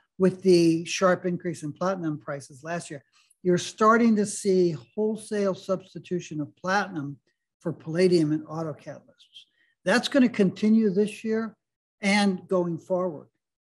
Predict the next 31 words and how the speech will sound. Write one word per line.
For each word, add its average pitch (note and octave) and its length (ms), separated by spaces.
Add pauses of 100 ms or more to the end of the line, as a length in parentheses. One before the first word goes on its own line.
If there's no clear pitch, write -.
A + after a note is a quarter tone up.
(160)
And E3+ 120
our F3 320
expectation A3+ 760
is G#3 120
that G3+ 160
the F#3 100
auto G3+ 600
indus-, F3+ 280
you G#3+ 160
know, F#3+ 60
the G3 100
auto G#3 240
industry F#3 320
is - 100
suffering E3+ 340
from D#3+ 160
the D#3 80
chip - 220
shortage. C#3 500 (300)
That's G3 340
gonna G3 240
continue. G#3+ 720 (300)
That G#3+ 160
will G#3 180
restrain F#3+ 580
production F3 500
and D#3 140
sales D#3+ 380
somewhat D3 320
this G#3 240
year. C#3 280